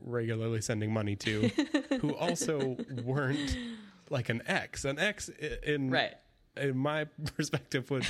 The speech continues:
Speaker 1: rank
Speaker 2: <laughs>
Speaker 1: lower than a stranger on likelihood to send money to.
Speaker 2: Well,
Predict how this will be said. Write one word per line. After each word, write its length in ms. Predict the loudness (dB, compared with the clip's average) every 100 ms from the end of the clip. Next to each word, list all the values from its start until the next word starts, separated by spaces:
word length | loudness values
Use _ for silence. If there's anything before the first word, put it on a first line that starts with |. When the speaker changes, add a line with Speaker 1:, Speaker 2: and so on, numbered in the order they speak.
| 2
Speaker 1:
rank 360 | 2 2 -4 -16
Speaker 2:
<laughs> 340 | -20 -20 _
Speaker 1:
lower 640 | 0 2 2 2 2 0 2
than 240 | 2 2
a 80 | 2
stranger 800 | 0 0 2 2 2 4 4 4 2
on 380 | 2 2 0 0
likelihood 600 | 0 2 2 2 0 0
to 60 | -2
send 260 | 0 2
money 280 | 4 2 2
to. 200 | 0 -2 -2 -6 -8 -12 -8 0
Speaker 2:
Well, 420 | 2 4 4